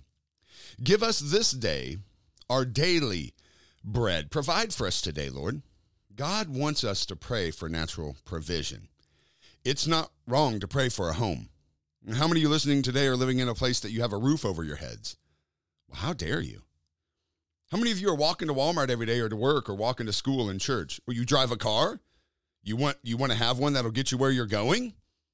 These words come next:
How dare you? No, he wants us, he wants us to have a great job,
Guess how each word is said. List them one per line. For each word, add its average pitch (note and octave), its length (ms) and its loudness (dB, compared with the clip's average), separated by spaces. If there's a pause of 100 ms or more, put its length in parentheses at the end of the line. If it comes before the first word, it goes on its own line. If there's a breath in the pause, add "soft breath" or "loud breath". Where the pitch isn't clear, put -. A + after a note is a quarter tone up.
(340)
How D#3 160 -6
dare C3+ 240 0
you? A#1 240 -8 (1200)
No, C2 140 -16
he F2+ 120 -4
wants G#2 220 -2
us, E2+ 300 -4 (100)
he - 80 -8
wants B2+ 240 -2
us E2 120 -4
to D#2 100 -8
have D2+ 160 -6
a D2+ 40 -12
great C#2+ 220 -10
job, D2+ 340 -10